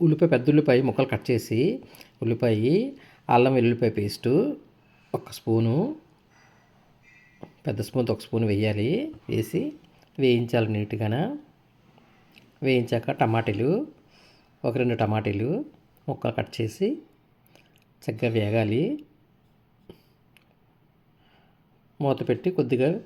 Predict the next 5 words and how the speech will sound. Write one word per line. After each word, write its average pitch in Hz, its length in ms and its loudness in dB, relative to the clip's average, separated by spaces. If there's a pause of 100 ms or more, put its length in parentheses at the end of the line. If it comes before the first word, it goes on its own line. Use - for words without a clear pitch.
(360)
వేగిన 131 360 4
తర్వాత 117 420 0 (3750)
కొంచెం 160 300 -6
ఎర్రగా 131 220 0
వేగితే 120 400 2